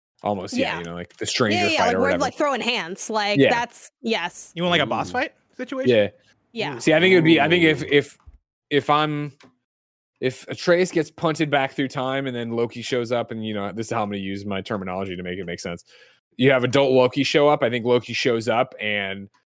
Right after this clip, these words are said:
Speaker 1: it, it'd be fun to be Kratos and be like, or maybe that's even when you switch characters, but Kratos doesn't believe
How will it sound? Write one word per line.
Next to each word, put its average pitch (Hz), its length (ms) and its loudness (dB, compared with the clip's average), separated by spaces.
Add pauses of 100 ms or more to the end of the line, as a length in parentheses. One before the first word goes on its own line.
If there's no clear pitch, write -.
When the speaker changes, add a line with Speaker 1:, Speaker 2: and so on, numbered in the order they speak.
Speaker 1:
it, 117 140 -2
it'd 117 160 0
be 117 100 -4
fun 120 260 0
to 110 60 -2
be 107 260 -2
Kratos 113 400 2
and 113 80 -6
be 104 80 0
like, 90 140 -2
or 107 240 2
maybe 131 240 2
that's 117 200 0
even 113 100 -6
when 113 100 -4
you 107 60 -8
switch - 260 -4
characters, 110 420 2
but 101 360 -4
Kratos 117 320 0
doesn't 113 300 -2
believe 104 520 -4